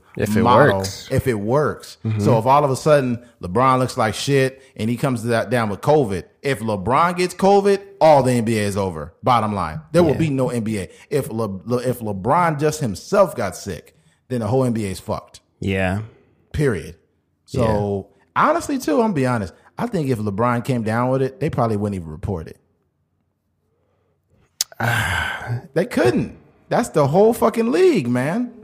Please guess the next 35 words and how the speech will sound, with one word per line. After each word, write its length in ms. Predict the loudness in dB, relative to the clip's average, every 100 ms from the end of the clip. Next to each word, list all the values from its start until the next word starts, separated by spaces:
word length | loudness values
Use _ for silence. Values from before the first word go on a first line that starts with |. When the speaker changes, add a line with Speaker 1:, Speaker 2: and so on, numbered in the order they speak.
| -20 -20 -4 4
Speaker 1:
Yeah, 340 | 6 8 8 4 0
Speaker 2:
<laughs> 60 |
Speaker 1:
people 240 | 2 6 6
would 140 | 6
tune 240 | 6 8 8
out. 200 | 8 8
When 120 | 6
LeBron 340 | 6 8 8
not 160 | 8 8
in 120 | 8
the 60 | 6
finals, 500 | 4 4 6 6 4
it's 140 | 0
not 240 | 2 4 4
even 180 | 4 4
entertainment. 600 | 4 2 2 4 4 2
Speaker 2:
Yeah, 280 | 0 0 0
it's 100 | 0
not. 580 | -2 0 0 -2 -4
Not 180 | -2 0
to 80 | 2
Speaker 1:
Yeah. 60 | 2
Speaker 2:
mention, 280 | 0 0
he's 240 | 0 0 -2
the 80 | -4
dog 440 | 0 2 4 4
of 80 | 2
the 60 | 0
N 100 | 0
B 160 | 0
A 100 | 0
still. 340 | -2 -2 -4 -4 -10 -2
He, 120 | 0
Speaker 1:
Yeah. 80 |
Speaker 2:
he, 140 | 2